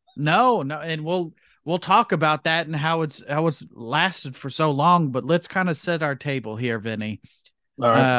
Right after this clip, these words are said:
Speaker 1: Uh, we're go-, we're talking about cryptids, which, you know, we'll use that term,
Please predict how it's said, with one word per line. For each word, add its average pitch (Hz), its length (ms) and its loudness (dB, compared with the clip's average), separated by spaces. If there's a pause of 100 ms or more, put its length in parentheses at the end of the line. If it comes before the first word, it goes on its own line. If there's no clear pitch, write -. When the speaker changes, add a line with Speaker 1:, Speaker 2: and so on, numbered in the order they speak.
(100)
Speaker 1:
Uh, - 100 -8
we're 156 180 -6
go-, 165 180 0
we're 151 100 2
talking 175 320 2
about 170 280 4 (140)
cryptids, 151 880 -2 (600)
which, 135 360 -2
you 139 180 -2
know, 117 360 0
we'll 139 300 -4
use 165 220 0
that 135 220 -2
term, 127 540 -2